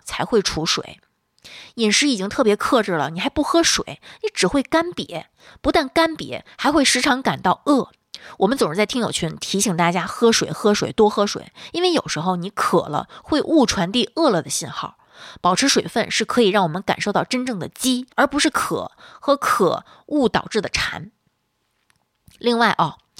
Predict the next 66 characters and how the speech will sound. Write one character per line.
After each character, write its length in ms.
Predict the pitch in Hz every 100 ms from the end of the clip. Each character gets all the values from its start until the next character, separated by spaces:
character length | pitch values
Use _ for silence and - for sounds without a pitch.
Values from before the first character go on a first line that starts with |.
| - - - _ _ _
你 180 | 196 220
本 200 | - 175
来 140 | 143
不 180 | - 180
是 160 | 202 190
吃 200 | - 196
多 120 | 175
少 160 | 143
吸 160 | 113 -
收 160 | 180 170
多 160 | 165
少 160 | 160 156
的， 200 | - - -
谁 180 | - 185
都 120 | 269
不 100 | 180
是 100 | 170
这 120 | 160
样 200 | 151 123
的。 140 | - - _ _ _
身 240 | - 311
体 160 | 294 -
对 160 | 208
食 200 | 196 -
物 100 | 185
的 80 | 214
吸 180 | 175 226
收 160 | 220 208
率 160 | 214
正 220 | 139 247
常 200 | 190 165
是 120 | 175 196
百 120 | 151
分 80 | 160
之 100 | 196
三 200 | - 240
十 80 |
到 120 | 214 175
百 100 | 117
分 80 | 175
之 160 | 220 -
五 160 | 180 165
十 200 | - 170
之 160 | 190
间， 320 | 180 180 165 - _ _ - - -
但 140 | - 302
如 100 | 311
果 100 | -
长 320 | - - 208
期 200 | - 294
处 240 | - 220
于 80 | 220
饥 200 | - 311
饿 140 | 294
状 180 | 175 165
态， 280 | 156 160 - _
身 220 | - 339
体 100 | 311
会 140 | 202 240
自 160 | 294
动 160 | 269 226
增 200 | 311 294
加 180 | 311 294
吸 180 | - 165
收 160 | 160
率。 200 | 160 156